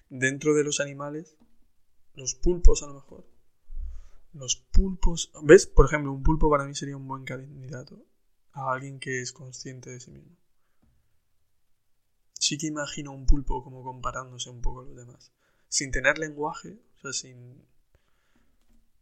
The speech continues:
porque eso es otra putada que tienen. Que como no tienen lenguaje, es difícil formular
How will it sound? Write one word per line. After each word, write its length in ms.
porque 180
eso 140
es 180
otra 300
putada 320
que 120
tienen. 280
Que 120
como 180
no 100
tienen 240
lenguaje, 600
es 100
difícil 480
formular 640